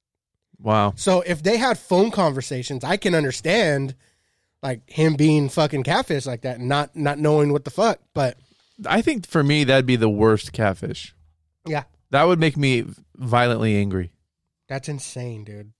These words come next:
Speaker 1: I mean, if I showed up and she was big, I'd be like, "You bitch. What a waste of time." But if I showed up and it was a guy, I'd be like, "You knew I was a guy."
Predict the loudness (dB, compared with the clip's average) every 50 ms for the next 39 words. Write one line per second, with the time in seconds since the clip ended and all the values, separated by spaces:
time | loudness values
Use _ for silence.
0 | _ _ _ _ _ -4 0 0 2 4 4 4 4 4 4 2 2 2 0 0
1 | 2 4 4 4 4 4 4 4 4 4 4 4 4 4 4 2 0 -2 -4 -4
2 | -4 -2 -2 0 0 0 -2 -2 -4 -6 -6 -10 _ _ _ _ _ _ _ _
3 | _ _ _ _ _ -4 0 2 4 6 6 4 4 2 0 0 2 2 2 0
4 | -2 _ _ _ _ _ 0 2 4 4 2 4 4 4 4 4 4 2 2 2
5 | 2 2 2 2 4 4 6 6 6 4 2 0 -4 _ -2 0 2 4 4 4
6 | 2 0 -2 -10 -20 _ _ _ _ _ _ _ _ _ _ _ _ _ _ -8
7 | -6 -4 -2 0 2 2 4 4 4 4 4 4 4 4 2 2 0 -2 -2 -2
8 | -2 -2 -2 -6